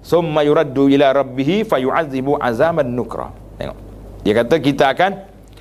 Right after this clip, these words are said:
orang yang zalim, kita akan ambil tindakan." Satu. Yang kedua, bila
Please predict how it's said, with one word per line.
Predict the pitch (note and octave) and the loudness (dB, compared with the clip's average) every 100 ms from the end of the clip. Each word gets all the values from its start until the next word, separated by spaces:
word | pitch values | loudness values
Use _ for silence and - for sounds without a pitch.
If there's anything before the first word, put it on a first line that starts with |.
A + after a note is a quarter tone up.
| - - - | -20 -20 -2
orang | C#3 E3+ G3 F3 | 2 4 4 4
yang | |
zalim, | F3 G3 B3 F3+ | 4 4 4 2
kita | C3 C3 | -2 0
akan | B2+ A2+ | -2 -4
ambil | - | -6
tindakan." | G#2 E2 D2 A#1+ - - | -8 -8 -8 -12 -16 -6
Satu. | A2 C3+ A#3+ D3 - - - - - - - - - | -2 2 2 0 -6 -20 -20 -20 -20 -20 -20 -14 0
Yang | E3 C4 C#4+ G#3 | 2 4 2 2
kedua, | D#3+ C3+ D3+ D3 - - - - - - - - - - | 4 4 2 -4 -18 -20 -20 -20 -20 -20 -20 -20 -20 -12
bila | B2 B2+ B3 A#3+ | -2 2 4 6